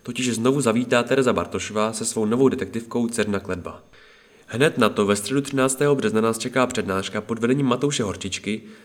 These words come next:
z Asociace pro mezinárodní otázky na téma Írán, Izrael, Talibán. Jaké jsou vztahy na Blízkém východě? Ve čtvrtek je knihovna vždy zavřená.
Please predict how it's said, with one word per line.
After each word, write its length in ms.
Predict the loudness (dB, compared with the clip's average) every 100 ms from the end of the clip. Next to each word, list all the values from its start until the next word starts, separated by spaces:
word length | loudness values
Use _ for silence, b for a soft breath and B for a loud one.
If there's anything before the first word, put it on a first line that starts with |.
| -12
z 100 | -6
Asociace 520 | -2 0 4 2 2
pro 120 | 2 2
mezinárodní 480 | 4 2 2 0
otázky 480 | -4 -2 0 0 0
na 100 | -2
téma 360 | 0 -2 -2 -8 -6
Írán, 460 | 2 4 4 2 -2
Izrael, 380 | -4 0 2 2
Talibán. 540 | 0 -4 -4 -8 -10 -16 B B B B B -8
Jaké 220 | 2 2
jsou 160 | 2
vztahy 260 | -2 0 0
na 100 | 0
Blízkém 340 | -2 -2 -2
východě? 380 | -4 -6 -8 -10 -18 _ _ _ _ _ _ b b b b b b b b b
Ve 140 | 2 2
čtvrtek 340 | 2 -2 0
je 80 | 0
knihovna 300 | 4 4 4
vždy 180 | 4 2
zavřená. 500 | 2 2 -4 -8